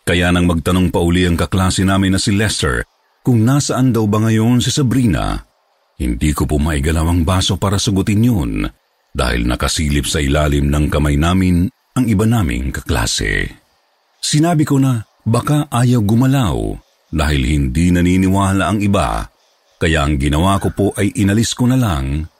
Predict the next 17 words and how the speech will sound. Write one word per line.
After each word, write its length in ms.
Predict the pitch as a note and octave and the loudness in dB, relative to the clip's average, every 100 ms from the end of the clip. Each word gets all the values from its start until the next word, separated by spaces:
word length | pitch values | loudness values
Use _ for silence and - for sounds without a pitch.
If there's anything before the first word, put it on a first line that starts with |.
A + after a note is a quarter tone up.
| _ | _
ang 240 | - A#2+ E2+ | -2 0 0
kamay 320 | D#2 B1 A#1+ | -2 -2 -4
ko. 400 | C#2 A1 G1+ G1+ G1+ - _ _ _ _ _ _ _ - | -2 -2 -2 -4 -8 -16 _ _ _ _ _ _ _ -10
Nasira 640 | - - G2 A2 A2+ A2 | -6 -2 0 2 2 -2
po 320 | - A2 A2 - - | 0 -2 -2 -6 -2
ang 160 | B2 | 0
laro 240 | F#2 C#2+ C#2+ | 0 0 0
namin. 640 | D2+ B1 A1+ G#1 G1+ G1+ G1+ _ _ _ _ _ _ | 0 -2 -4 -6 -6 -8 -12 _ _ _ _ _ _
Pero 320 | G#2+ F2+ E2 | -2 0 0
isa 400 | D#2 - A2+ A2+ | -2 -2 -2 0
sa 140 | C3 | 0
mga 320 | G#2+ G2+ G#2 F#2+ | 0 0 -2 -2
kaklase 720 | F2+ - G#2+ G#2+ A2 A2 G#2+ | -6 -2 -2 0 0 0 0
namin 400 | G#2+ A2 G#2+ G2+ | 2 2 2 0
na 40 | |
laging 420 | G#2 G#2+ F#2+ G2 E2+ | 0 0 0 0 0
tahimik 640 | F2 F#2+ G#2 G2 - - | 0 2 2 0 -2 -12